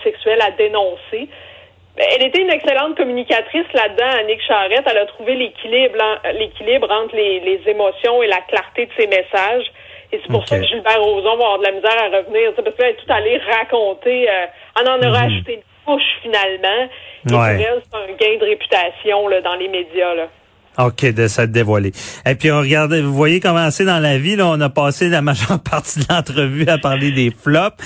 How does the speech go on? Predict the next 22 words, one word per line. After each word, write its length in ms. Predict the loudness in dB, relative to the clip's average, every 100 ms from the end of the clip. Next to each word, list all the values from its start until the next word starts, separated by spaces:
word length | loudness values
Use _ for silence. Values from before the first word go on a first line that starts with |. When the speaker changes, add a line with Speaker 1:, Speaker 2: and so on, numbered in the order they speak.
| -10 -2
Speaker 2:
Mais 100 | 2
là, 140 | 4 2
parlons, 640 | 0 0 2 2 2 2
euh, 180 | 2 2
parlons 360 | 0 0 2
des 200 | 2 0
tops, 320 | 0 0 0 -6
là. 220 | -4 -4
C'est, 180 | -6 -6
faut 140 | 0
en 120 | 0
parler 340 | 2 2 2 2
des 100 | 2
bons 240 | 0 -2
coups 200 | -4 -4
aussi. 280 | -4 -6 -8 -12 -20 -20 _ _ -2
C'est 140 | -2
quoi 160 | 2 2
Speaker 1:
Ouais. 80 | 2
Speaker 2:
votre 180 | 0 0
premier ? 480 | 0 2 4 2 0 _ _ _ _ _
Speaker 1:
Euh, 40 | -2